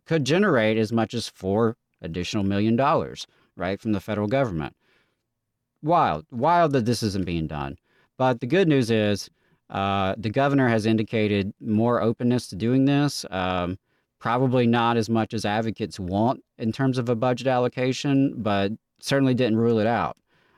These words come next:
Uh, so if you are passionate about public transportation, this could be your year to see some progress. Um, again, talk to your state rep,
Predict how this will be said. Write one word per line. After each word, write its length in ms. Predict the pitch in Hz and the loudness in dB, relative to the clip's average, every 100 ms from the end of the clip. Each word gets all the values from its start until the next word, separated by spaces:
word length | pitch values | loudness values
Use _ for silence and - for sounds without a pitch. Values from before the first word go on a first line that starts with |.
| _ | _
Uh, 460 | 95 95 92 90 90 | -4 -2 0 -2 -4
so 460 | - - 113 104 101 | -6 -4 0 0 -2
if 200 | 107 101 | -2 -4
you 240 | 123 160 156 | 0 2 2
are 180 | 139 | 2
passionate 480 | 120 127 127 - 135 | 0 -2 -2 0 0
about 280 | 120 117 104 | 0 0 -2
public 280 | 127 123 113 | -2 -2 -2
transportation, 800 | 120 120 - 107 123 135 85 76 | -2 -4 -4 -4 -2 -2 -4 -4
this 180 | 156 - | -6 -4
could 160 | 202 | -2
be 80 | 165 | 2
your 180 | 165 151 | 4 4
year 380 | 135 160 76 - | 4 4 0 -4
to 80 | - | -10
see 160 | - 123 | -4 -2
some 160 | - | 0
progress. 640 | 101 127 135 90 64 - - _ _ _ _ | 0 0 0 -2 -8 -12 -20 _ _ _ _
Um, 460 | - 92 90 87 87 - _ _ _ | -6 -2 0 0 -2 -4 _ _ _
again, 480 | - 98 127 104 78 - _ _ | -8 -2 0 0 -2 -10 _ _
talk 240 | - 139 160 | -2 -2 0
to 80 | |
your 160 | 147 139 | 0 0
state 300 | - 127 117 | 0 -2 -2
rep, 320 | 82 101 160 | -2 -2 -2